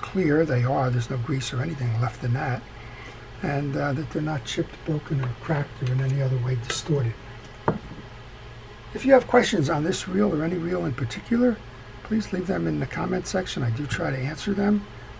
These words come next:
And, uh, if you're stuck on something, well, I, I try to get you unstuck. Okay, this is the way it goes back in. There's a slot for the spool. It faces out. There's two ramp sides of it facing out.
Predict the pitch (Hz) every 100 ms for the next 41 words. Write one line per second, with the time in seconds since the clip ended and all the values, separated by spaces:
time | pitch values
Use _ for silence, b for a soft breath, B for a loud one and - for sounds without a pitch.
0 | - 139 120 123 123 135 - 127 - -
1 | 175 - 175 170 - - - 175 143 147
2 | 131 120 - - - - - - 147 135
3 | 131 139 - 131 127 - - 110 - -
4 | - - - - - - - - - -
5 | - - 123 110 - - - - - -
6 | 214 - 202 185 175 196 175 - 156 139
7 | - 135 117 113 - - - 151 - -
8 | 175 139 - - 175 190 113 - 139 120
9 | - 131 143 165 208 - B B B -
10 | 123 - 202 202 180 190 190 - - 127
11 | 123 120 127 147 226 - - 131 117 131
12 | 120 - 120 -